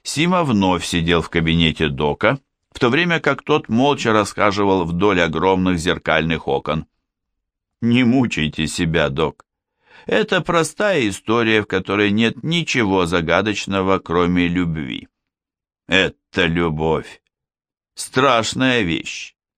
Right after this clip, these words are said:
Они вновь замолчали, думая каждый о своём. Потом Док продолжил. «Встречаемся через три месяца». Он вновь нажал кнопку вызова.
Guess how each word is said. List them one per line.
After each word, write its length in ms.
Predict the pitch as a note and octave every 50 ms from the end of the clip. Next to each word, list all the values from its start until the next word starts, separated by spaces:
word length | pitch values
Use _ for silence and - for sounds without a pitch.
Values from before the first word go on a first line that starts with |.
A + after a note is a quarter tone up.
| _ _ _ _ _ _ - - - -
Они 280 | - E2+ F#2+ A2+ D3+ F3+
вновь 340 | F3+ F3 C#3+ B2 A2+ G2
замолчали, 720 | F2+ G2 G2 F#2+ F#2 F2+ F2 D#2+ - - E2 E2+ E2+ E2 E2
думая 440 | D#2+ D#2 E2+ E2+ E2+ E2+ E2 E2 D#2+
каждый 480 | - - D#2 D#2+ D#2 D2 C#2+ D#2 D#2 D2
о 60 | C2+
своём. 580 | - - C2 C#2 C#2 C#2 D2 D2+ D2+ D2+ - _ _ _ _ _ _ _ _ _ _
Потом 480 | - G2 G2 - - F3 F3+ E3+ B2+ F#2+
Док 300 | G2 F#2+ F#2 F2+ - -
продолжил. 800 | G2+ G2 G2 F2 E2 E2+ D#2+ D#2+ D#2 D#2 D#2+ E2+ F2 E2 - _ _ _ _ _ _ _ _ _ _ _ _ _ -
«Встречаемся 1300 | - - - - F#2+ F#2+ F2+ E2 - E2 E2+ F2+ F2+ F#2 F#2+ G2+ G#2+ G#2 - - A#2 A#2+ B2 B2 B2 - -
через 640 | - - G2+ F#2+ F2 F2+ F2+ F2 - - - _ _
три 320 | - F2 F2 F2+ F#2 G2
месяца». 880 | G2+ G2 F2+ F2 E2 D#2+ D#2 - - E2+ D2 - - - F2+ E2+ E2 - _ _ _ _ _ _ _ _ _ _ _ _ _ _ _ _ _ _ _ _ _
Он 240 | - A#2+ B2+ B2+ B2
вновь 520 | A#2 G#2+ G#2 G2 F#2+ E2+ - - - - _ _ -
нажал 380 | F2 F#2 F#2 E2 F2+ F2+ E2+ D#2+
кнопку 480 | - F2+ F2 E2 C#2+ - - E2+ D#2+
вызова. 560 | D2+ D#2 F2+ F#2 F#2 G#2+ A2 A2+ C3+ D3 C#3+